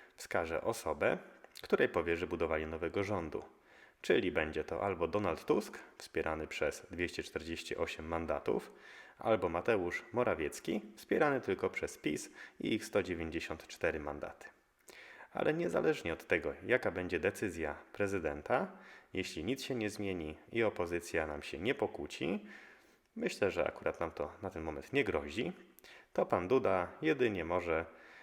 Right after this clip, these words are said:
odsunąć nieuniknione w czasie, ale na tym pewnie zależy pisowi i zobaczymy po decyzji, czy prezydent jest faktycznie taki bezstronny i kieruje się tylko dobrem państwa.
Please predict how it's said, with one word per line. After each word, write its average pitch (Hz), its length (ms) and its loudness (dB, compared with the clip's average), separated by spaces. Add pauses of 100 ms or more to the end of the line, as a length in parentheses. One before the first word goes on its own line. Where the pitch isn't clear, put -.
(180)
odsunąć 98 560 0
nieuniknione 95 640 -2
w - 60 -12
czasie, 101 480 4 (840)
ale 131 200 4
na 98 140 6
tym 90 160 0
pewnie 82 320 2
zależy 82 400 4 (140)
pisowi 92 560 0 (440)
i - 80 -2
zobaczymy 92 480 0
po 151 160 6
decyzji, 92 480 0
czy - 160 -4
prezydent 82 480 -2
jest 87 140 -4
faktycznie 82 500 -2
taki 82 280 -4
bezstronny 80 800 0 (340)
i 151 120 -4
kieruje 85 420 2
się 73 260 -4
tylko 78 640 -2 (160)
dobrem 87 400 0
państwa. - 560 -2